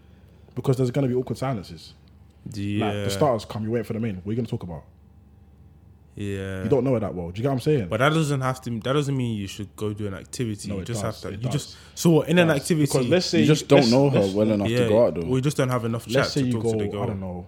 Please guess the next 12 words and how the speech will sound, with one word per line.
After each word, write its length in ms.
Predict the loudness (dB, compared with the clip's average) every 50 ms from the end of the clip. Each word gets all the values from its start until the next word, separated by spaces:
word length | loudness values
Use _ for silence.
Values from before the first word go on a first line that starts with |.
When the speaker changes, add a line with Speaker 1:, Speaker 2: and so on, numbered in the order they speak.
| -14 -10 -6
Speaker 1:
ice 200 | -4 -4 -4 -6
skating. 460 | -8 -8 -8 -8 -8 -10 -14 -16 -18 -20 -20 -20 -20 -20 -20 -20 -20 -20 -20 -20 -20 -20 -20 -20 -20 -20 -20 -20 -18 -12 -10
Like, 160 | -10 -10 -10 -14 -14 -10
it's 240 | -10 -8 -6 -4 -2
much 340 | 0 0 0 -2 -4 -10 -12 -4 2
easier 500 | 4 6 6 6 6 2 -2 -6 -6 -8 -12 -14
because 260 | -8 -4 -4 -2 -2
let's 140 | -2 -4 -4
say, 300 | -4 -4 -2 -2 -2 -4 -8 -12 -20 -20 -20 -20 -8
I 100 | -4 -4
don't 100 | -4 -4
know, 280 | -4 -6 -8 -8 -10 -12